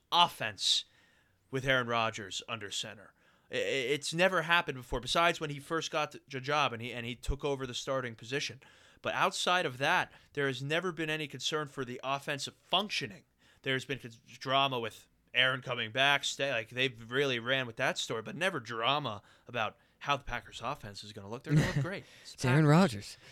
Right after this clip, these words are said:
Speaker 1: Yes, they, they're gonna look
Speaker 2: <laughs>
Speaker 1: great, but not this year. There are, it's just crazy, a-, a-, and it's, I, I, I swear it's the first time in Aaron's career that it's been quite this bad, and a lot of it is because not only did Davante Adams leave, but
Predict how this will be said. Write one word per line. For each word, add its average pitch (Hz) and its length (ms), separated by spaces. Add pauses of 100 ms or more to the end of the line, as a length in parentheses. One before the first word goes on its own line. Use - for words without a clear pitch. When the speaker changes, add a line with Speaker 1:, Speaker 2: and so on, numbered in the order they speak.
Speaker 1:
Yes, 139 300
they, 135 100
they're 143 220
gonna 156 140
look 160 120
Speaker 2:
<laughs> 202 80
Speaker 1:
great, 139 140 (440)
but 117 100
not 139 220
this 147 220
year. 147 220 (540)
There 131 160
are, 113 200 (880)
it's 139 120
just - 400 (640)
crazy, - 480 (400)
a-, 135 60
a-, 123 320
and 135 100
it's, - 220 (100)
I, 139 220
I, 135 220
I 143 40
swear 220 360
it's - 120
the 127 60
first 120 300
time 107 220
in 107 80
Aaron's 98 300
career 107 320
that 107 140
it's - 100
been 123 280 (480)
quite 143 320
this 123 180
bad, 104 360
and 110 200
a 113 40
lot 143 240
of 120 120
it 110 40
is 107 120
because 107 420 (320)
not 151 200
only 143 260
did 117 140
Davante 117 460
Adams 123 380
leave, 104 320
but 104 160